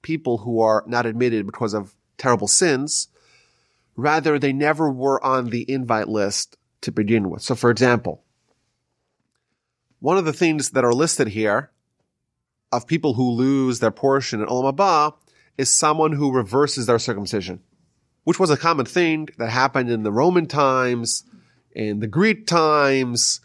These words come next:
people would go to the gymnasium, they'd go to do these sports in the nat-, in the nude, and they'd be embarrassed to have their circumcision.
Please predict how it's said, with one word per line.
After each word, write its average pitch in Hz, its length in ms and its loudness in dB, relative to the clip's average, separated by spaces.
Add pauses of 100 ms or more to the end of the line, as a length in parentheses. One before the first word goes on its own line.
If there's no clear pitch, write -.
(140)
people 175 300 -2
would 120 140 2
go 139 220 4
to 131 60 -2
the 117 100 0
gymnasium, 147 1080 0 (340)
they'd 131 400 2 (100)
go 135 260 2
to 131 80 4
do 127 360 0
these 117 320 -4
sports 151 500 0
in 123 100 -4
the 117 80 -2
nat-, 170 360 0
in 143 160 -6
the 135 80 0
nude, 202 600 0 (420)
and 139 340 0
they'd 139 140 0
be 135 160 0
embarrassed 143 1040 0
to 139 100 -4
have 127 240 2
their 113 120 2
circumcision. 139 960 0